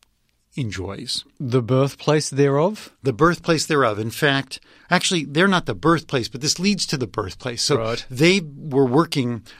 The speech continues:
Speaker 1: on one of the T zero cars. Now, you can go to Wikipedia and look at T zero, and it's this sort of not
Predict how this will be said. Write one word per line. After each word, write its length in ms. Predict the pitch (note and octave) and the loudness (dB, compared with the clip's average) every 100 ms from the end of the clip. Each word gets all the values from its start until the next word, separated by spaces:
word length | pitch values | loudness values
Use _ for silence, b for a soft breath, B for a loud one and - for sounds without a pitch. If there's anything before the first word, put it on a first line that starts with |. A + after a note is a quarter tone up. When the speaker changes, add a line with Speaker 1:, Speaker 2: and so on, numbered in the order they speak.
| - | -2
Speaker 1:
on 180 | C#3 C3 | 0 2
one 140 | D3+ | 2
of 140 | C3+ | 2
the 120 | A2+ A2+ | 0 -2
T 460 | - - D#3+ D#3+ - | -2 -4 -4 -6 -6
zero 400 | A2 A#2+ B2+ G2 | -2 2 2 0
cars. 440 | F2 A#2 G#2 B2 A#2+ | -2 -6 -6 -6 -2
Now, 140 | C3+ | -2
you 160 | B2+ D#3 | -2 -2
can 180 | D#3 G#2+ | -4 -2
go 180 | - C#3+ | 2 2
to 200 | C3+ A2 | 2 -2
Wikipedia 840 | A#2+ G#2 B2+ - - - C#3 B2 A2 | -4 -6 -4 -4 -8 -6 -2 0 -2
and 100 | G2+ | -2
look 160 | A#2 | -6
at 120 | A2+ - | -6 -6
T 200 | C#3 A2+ | -4 -2
zero, 400 | A2 A#2 G2+ G#2 | 0 0 0 -2
and 80 | |
it's 140 | A2+ - | -6 -4
this 240 | F3 - B B B | -2 0 B B B
sort 200 | - B3 | -2 0
of 120 | D#3 - _ b b b A#3 | 0 -6 _ b b b -2
not 240 | A#3 A#3 | 0 -2